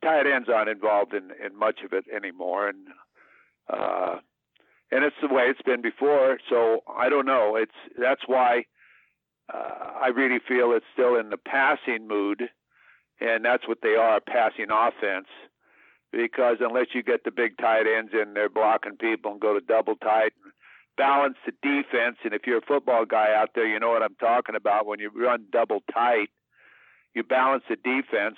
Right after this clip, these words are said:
where they have to play nose on you evenly. They can't overload a side. Then you got a chance of running the ball and doing different things. But again, I,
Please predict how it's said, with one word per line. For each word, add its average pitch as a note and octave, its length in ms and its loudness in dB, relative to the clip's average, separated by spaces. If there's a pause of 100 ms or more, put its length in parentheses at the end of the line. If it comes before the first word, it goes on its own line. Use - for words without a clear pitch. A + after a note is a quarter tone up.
where G#2 120 -2
they G2+ 140 2
have A2+ 140 0
to A2+ 80 -4
play A2 280 0
nose A2 340 0
on A2 240 2
you G2+ 100 -2
evenly. A2+ 500 -4
They G#2 160 -2
can't A2+ 260 -2
overload G#2+ 440 2
a G2 60 -2 (120)
side. A2+ 420 2 (920)
Then A2+ 140 -8
you A#2 80 -6
got A2 140 2
a G#2+ 60 -4
chance A2+ 380 -4
of G#2 80 -4
running A2 240 -2
the G#2+ 60 -6
ball G#2 240 0
and F#2+ 80 -6
doing C3+ 220 0
different G2+ 340 -4
things. G2+ 300 -2
But A#2 160 0
again, A#2 260 0
I, A2 160 0